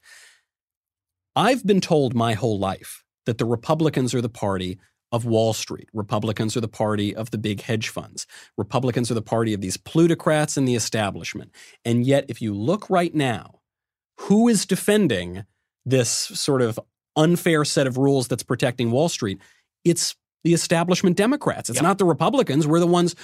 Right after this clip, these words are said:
Speaker 1: who are complaining about it. Is, is this shift, we've been talking about the difference between the party of Paris and the party of Pittsburgh, is this shift settling in, and are, are people going to realize it?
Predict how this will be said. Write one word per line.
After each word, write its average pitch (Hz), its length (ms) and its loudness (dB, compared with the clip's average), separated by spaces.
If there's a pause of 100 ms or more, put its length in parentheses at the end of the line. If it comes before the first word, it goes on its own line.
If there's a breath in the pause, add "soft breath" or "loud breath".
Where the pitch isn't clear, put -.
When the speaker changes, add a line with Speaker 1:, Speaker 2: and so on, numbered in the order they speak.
(140 loud breath)
Speaker 1:
who 190 80 4
are 180 80 2
complaining 202 520 2
about 98 320 -4
it. 80 160 -18
Is, 170 180 2 (320 loud breath)
is 156 220 2
this 262 160 0
shift, - 600 -2
we've 156 160 0
been 165 120 0
talking 185 260 0
about 143 140 0
the 123 60 -6
difference 147 240 0
between 135 220 -2 (300 loud breath)
the - 80 -6
party 165 320 2
of 151 80 -2
Paris 165 420 0
and 143 100 0
the 123 60 -2
party 151 340 0
of 131 140 -4
Pittsburgh, - 540 -6 (380 soft breath)
is 160 200 2
this 240 160 2
shift - 440 -2 (160)
settling 180 540 2
in, 127 240 2
and 143 200 0
are, 139 200 2 (160)
are 139 120 0
people 170 540 0 (240)
going 156 200 4
to 135 80 -2
realize 165 460 -2
it? - 60 -20